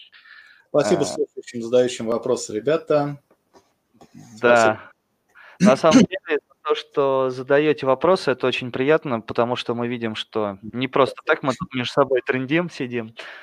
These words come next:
Speaker 2: э, по полтора часа. Кому-то это тоже интересно.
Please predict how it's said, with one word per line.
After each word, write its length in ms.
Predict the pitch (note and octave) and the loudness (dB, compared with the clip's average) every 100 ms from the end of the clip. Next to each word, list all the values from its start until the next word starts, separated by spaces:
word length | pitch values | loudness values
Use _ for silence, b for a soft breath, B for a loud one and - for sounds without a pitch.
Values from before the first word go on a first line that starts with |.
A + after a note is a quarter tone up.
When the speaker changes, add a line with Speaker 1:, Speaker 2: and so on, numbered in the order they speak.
| B B B - | B B B -16
Speaker 2:
э, 200 | A2 G#2 - | -14 -10 -8
по 80 | A#2+ | -4
полтора 400 | A#2+ A2+ A2+ G#2+ | -2 0 0 -2
часа. 420 | - - G#2+ G2 - B B B - | -6 -6 -6 -6 -14 B B B -6
Кому-то 340 | A2 C3 C#3+ | -4 -2 -4
это 120 | A2+ | -4
тоже 240 | G#2 A#2 A2 | 0 0 -2
интересно. 540 | G2+ G2 F2+ - - | -6 -6 -6 -10 -18